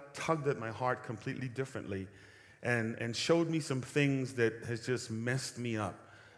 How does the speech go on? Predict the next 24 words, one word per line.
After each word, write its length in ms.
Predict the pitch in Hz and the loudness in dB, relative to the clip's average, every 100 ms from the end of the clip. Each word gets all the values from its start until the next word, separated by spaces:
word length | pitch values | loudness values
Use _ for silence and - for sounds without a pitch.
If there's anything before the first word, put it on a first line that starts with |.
| - | -2
Um, 400 | 117 113 107 107 - | 2 2 2 0 -2
I 80 | |
kinda 260 | 117 147 143 | 2 2 2
feel 240 | - 143 | 2 4
like 300 | 127 110 113 | 6 4 2
John 420 | 107 120 127 127 131 | 0 2 2 2 0
on 180 | 117 | 0
the 80 | 110 - | 0 4
island 260 | 120 120 | 4 4
of 140 | 104 - | 0 -2
Patmos, 560 | 123 120 131 139 139 | 0 0 0 -2 0
you 60 | 123 | 0
know, 100 | 113 | 0
when 180 | 110 110 | 0 0
John 260 | 117 120 | 0 0
was 120 | 117 101 | -2 -2
banned 280 | 110 117 | 0 0
to 80 | 110 | 0
the 120 | 110 | -2
Isle 180 | 104 107 | 0 0
of 120 | 101 | 0
Patmos 420 | 131 123 113 110 113 | 0 0 0 -6 -4
and 140 | 110 | 0
God 260 | 110 110 | 2 2